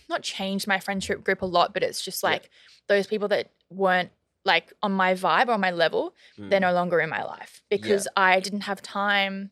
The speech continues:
Speaker 1: for that to be a thing.
Speaker 2: Mm.
Speaker 1: It was just, yeah, one of those things. And I think that and, like, reading that book about being present has just, like, for this year especially, really brought me into that. But, like, I guess, and, like,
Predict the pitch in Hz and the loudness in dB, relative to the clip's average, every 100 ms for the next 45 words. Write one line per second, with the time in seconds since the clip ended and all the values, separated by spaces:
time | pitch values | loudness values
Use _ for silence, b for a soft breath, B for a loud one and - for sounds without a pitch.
0 | _ - 185 156 - 196 180 180 175 180 | _ -4 -2 -2 -4 -10 -6 -8 -8 -14
1 | _ _ _ _ 180 - 233 - _ 113 | _ _ _ _ -10 -8 -10 -12 _ -10
2 | 113 170 202 202 196 180 - _ _ 214 | -10 -6 -6 -4 -4 -6 -10 _ _ -2
3 | 214 - 196 202 190 190 - 180 185 190 | -2 -2 -6 -4 -2 -2 -4 -8 -6 -6
4 | 180 185 b b b - 196 202 202 190 | -6 -10 b b b -6 -4 -2 -2 0
5 | 175 - 190 190 185 165 185 185 185 - | 2 0 -2 -4 -4 -4 -4 -2 -4 -2
6 | 180 175 156 175 165 - 165 165 156 180 | -2 0 0 -2 -4 -4 -4 -4 -6 -6
7 | 180 175 - 185 185 - - 196 190 - | -6 -10 -6 -6 -6 -12 -6 -2 -2 0
8 | 208 175 - 170 185 202 233 233 190 180 | 0 -2 -2 -4 -4 -2 -4 -2 -2 0
9 | 175 170 160 160 120 160 165 151 - 196 | -2 -2 -4 -2 -8 -10 -2 -2 -2 -10
10 | - - - _ - B B B B B | -8 -8 -10 _ -20 B B B B B
11 | - 196 180 - _ 196 185 185 175 - | -4 0 0 -2 _ -6 -4 -4 -6 -8